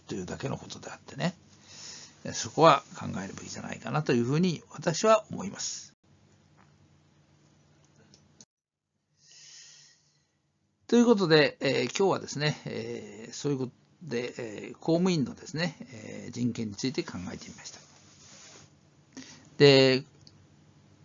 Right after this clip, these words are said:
最後に、まあ、いつもの通り読書感想文ですが、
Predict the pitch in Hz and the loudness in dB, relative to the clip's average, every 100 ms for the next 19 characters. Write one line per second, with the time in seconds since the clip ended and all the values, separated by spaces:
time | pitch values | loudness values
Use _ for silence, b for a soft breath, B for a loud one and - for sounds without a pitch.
0 | - _ - - - 131 117 131 117 120 | -20 _ -8 4 8 8 6 2 0 0
1 | 117 117 101 110 107 113 - 131 123 131 | 2 0 0 -6 -6 -6 -4 -6 -4 -2
2 | 117 123 110 98 98 - 127 120 | -2 -4 -8 -10 -10 -4 -4 -4